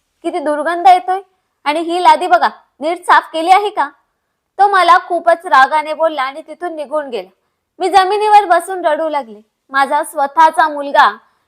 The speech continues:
त्याच्या आईला असं कसं झिडकारू शकतो? त्याच्या डोळ्यात माझ्यासाठी इतका तिरस्कार का?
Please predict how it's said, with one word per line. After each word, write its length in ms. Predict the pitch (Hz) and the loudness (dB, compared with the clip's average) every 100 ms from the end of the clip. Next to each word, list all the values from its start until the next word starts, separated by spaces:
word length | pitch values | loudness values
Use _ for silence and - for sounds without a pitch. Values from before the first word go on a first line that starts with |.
| _ | _
त्याच्या 260 | 311 311 381 | 0 4 6
आईला 540 | 311 349 359 330 349 | 6 4 4 6 6
असं 180 | 320 403 | 4 -2
कसं 300 | 415 453 453 | -4 -4 -6
झिडकारू 500 | 311 349 - 330 320 | -6 -4 0 0 0
शकतो? 400 | 330 254 _ 226 _ _ _ _ | -10 -14 _ -20 _ _ _ _
त्याच्या 260 | 339 359 349 | 0 4 4
डोळ्यात 340 | 320 294 302 311 | 6 6 4 2
माझ्यासाठी 580 | 294 294 349 381 349 | 0 0 2 0 0
इतका 280 | 277 - 311 | -10 -8 -8
तिरस्कार 640 | 302 285 294 359 - 359 | -6 -4 -2 -4 0 0
का? 200 | 359 220 | 0 -8